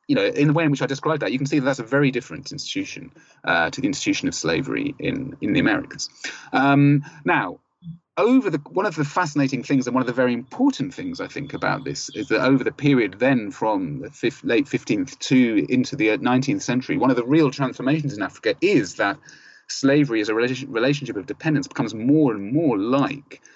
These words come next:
uh, the institution as it's known in the Americas. And by the nineteenth century, um, you have, uh, Rodney wrote about this, and Paul Lovejoy has,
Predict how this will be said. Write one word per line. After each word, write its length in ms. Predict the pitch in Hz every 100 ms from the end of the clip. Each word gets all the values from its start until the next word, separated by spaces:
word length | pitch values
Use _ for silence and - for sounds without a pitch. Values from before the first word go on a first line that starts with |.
| _ _ 101
uh, 440 | 98 92 82 69 - 95
the 160 | 104 95
institution 440 | 98 - 98 -
as 80 | 92
it's 160 | - -
known 160 | 98
in 80 | 92
the 40 | 90
Americas. 460 | 104 101 - -
And 80 | 98
by 100 | 110
the 80 | 107
nineteenth 440 | 120 151 143 104
century, 500 | - 90 - - - - - - _
um, 460 | - 98 98 92 87
you 240 | - 107 104
have, 560 | 104 107 101 92 - -
uh, 480 | 104 92 87 90 - _ - _ _ -
Rodney 320 | 127 143 147
wrote 140 | 135 131
about 160 | 120
this, 120 | 117
and 140 | 123 113
Paul 280 | - 127 123
Lovejoy 300 | 151 147
has, 120 | 131